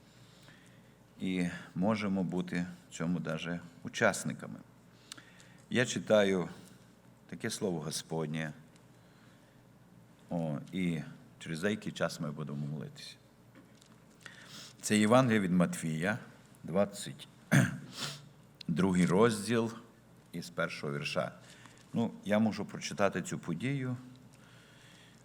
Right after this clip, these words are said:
а остальні місця, можливо, нагадаю по пам'яті. А Ісус, відповідаючи, знов почав говорити їм притчами, кажучи: Царство Небесне подібне одному цареві,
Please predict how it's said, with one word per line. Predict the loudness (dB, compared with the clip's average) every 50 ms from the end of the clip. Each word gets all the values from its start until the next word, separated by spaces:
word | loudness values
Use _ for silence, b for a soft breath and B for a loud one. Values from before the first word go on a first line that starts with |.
| B -2 2
а | 4
остальні | 4 4 2 2 0 2 2 4 4 4 2 2 0 -2 -4
місця, | -4 -4 -2 0 0 0
можливо, | 0 0 -2 -4 -4 -4 -2 -2 -4 -6 -8 -12 -14 -10
нагадаю | -8 -6 -6 -4 -4 -4 -4 -4 -6 -8
по | -10 -10
пам'яті. | -6 -2 -2 -2 0 -2 -4 -8 -10 -12 -14 -18 -20 -20 -20 -20 -20 -20 -20 -20 -20 -20 -20 -20 -20 -20 -20 -20 -20 -20 -20 -20 -20 B B B B B B B B B B B B B B B B B 0 6
А | 8 8
Ісус, | 10 10 8 6 6 6 6 4 4 2 2 0 0
відповідаючи, | 0 -2 -2 0 2 4 4 4 6 8 10 10 10 10 8 4 0 -2
знов | 2 4 6 6 6
почав | 4 2 2 4 4 4 4
говорити | 4 2 0 2 2 2 2 2 0 0 0
їм | 0 2 2 0
притчами, | -2 -2 -2 -2 -2 -2 -2 0 2 2 2 2
кажучи: | 0 0 2 2 2 2 2 -2 -6 -6 -8 -10 -10 -10
Царство | -6 2 6 6 6 6 6 0 -2 0 2
Небесне | 2 2 4 4 2 2 2 0 -2 -2 -2
подібне | -2 -2 -2 0 0 2 2 4 2
одному | 2 2 2 2 4 4 4 4 2
цареві, | 2 0 0 2 2 2 4 2 2 2 0 0 -2